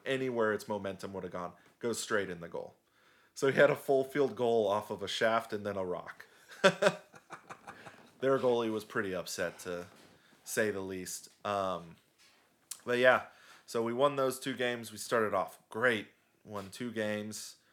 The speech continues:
We go to Sam Houston, and it's our first game, like, playing,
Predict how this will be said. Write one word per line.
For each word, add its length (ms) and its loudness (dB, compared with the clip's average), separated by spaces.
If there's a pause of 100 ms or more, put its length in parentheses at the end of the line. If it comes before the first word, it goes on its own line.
(320)
We 80 -14
go 160 0
to 80 -2
Sam 360 -4
Houston, 640 -10 (1200)
and 680 -6 (960)
it's 100 -16
our 120 0
first 300 -2
game, 220 -6
like, 240 -4
playing, 420 -8